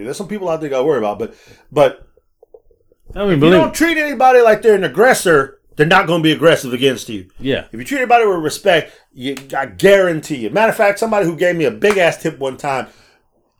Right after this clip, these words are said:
Speaker 1: if he'd got anybody else's car, they probably would've been scared shitless. They probably wouldn't want him in the car. They probably wouldn't, because he, he's African American, because he's, like, six-foot-seven. He's built like a house, and he's got a m-, mean look on his face.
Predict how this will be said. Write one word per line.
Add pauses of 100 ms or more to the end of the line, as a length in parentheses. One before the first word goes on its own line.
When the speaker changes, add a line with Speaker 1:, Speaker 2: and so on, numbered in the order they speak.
(180)
Speaker 1:
if
he'd
got
anybody
else's
car, (340)
they
probably
would've
been
scared
shitless.
They
probably
wouldn't
want
him
in
the
car. (260)
They
probably
wouldn't,
because
he,
he's
African
American,
because
he's,
like,
six-foot-seven. (240)
He's
built
like
a
house, (300)
and
he's
got
a
m-,
mean
look
on
his
face.